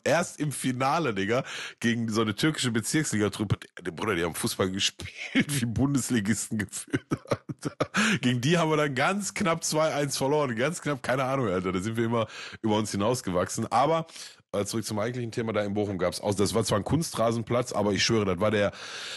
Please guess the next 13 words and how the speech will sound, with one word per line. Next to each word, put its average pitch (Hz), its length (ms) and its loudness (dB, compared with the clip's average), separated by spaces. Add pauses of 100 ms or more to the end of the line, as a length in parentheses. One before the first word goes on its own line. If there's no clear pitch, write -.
(280)
der 123 120 2
erste 139 340 2
Kunstrasen, 127 600 0
der 117 120 2
jemals 120 280 2
verlegt 117 360 2
wurde, 98 160 4
einfach 120 220 2
so 107 100 0
wie 110 40 2
so 110 80 2
ein 110 120 0
Teppich. - 500 -4